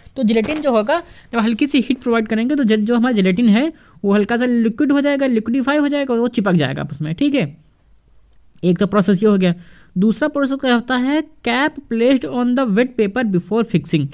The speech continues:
अब कह रहे हैं दूसरा प्रोसेस क्या होता है कि जो हमें कैप है उसको हल्का सा वेट पेपर पे जाके हम थोड़ा सा गीले पेपर के ऊपर रखें और उसके बाद हम बंद करें।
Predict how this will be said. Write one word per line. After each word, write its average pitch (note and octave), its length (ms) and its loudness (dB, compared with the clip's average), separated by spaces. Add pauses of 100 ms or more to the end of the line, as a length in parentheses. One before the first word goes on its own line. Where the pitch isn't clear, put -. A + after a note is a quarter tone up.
(380)
अब G3+ 80 -8
कह A3 100 -8
रहे A3+ 80 -8
हैं C4 120 -2
दूसरा A3 260 -2
प्रोसेस B3 240 -6
क्या A3+ 80 -6
होता G3+ 200 -6
है A3+ 60 -8
कि A#3 40 -8
जो B3 60 -6
हमें B3+ 120 -4
कैप G3+ 360 -6
है A3+ 60 -4
उसको A#3 320 -4
हल्का A3 220 -2
सा A3+ 120 -6
वेट A3+ 360 -2
पेपर G3+ 240 -4
पे G3+ 160 -4
जाके F#3 260 -6
हम G#3+ 220 -2
थोड़ा G#3 180 -4
सा E4 200 -8 (340)
गीले G#3 340 2
पेपर A3 280 -2
के G#3 100 -6
ऊपर G#3+ 180 -6
रखें G#3 400 -4 (320)
और A3+ 120 0
उसके B3 300 0
बाद A#3 280 0
हम G#3+ 160 4
बंद F3 240 6
करें। C3+ 280 -2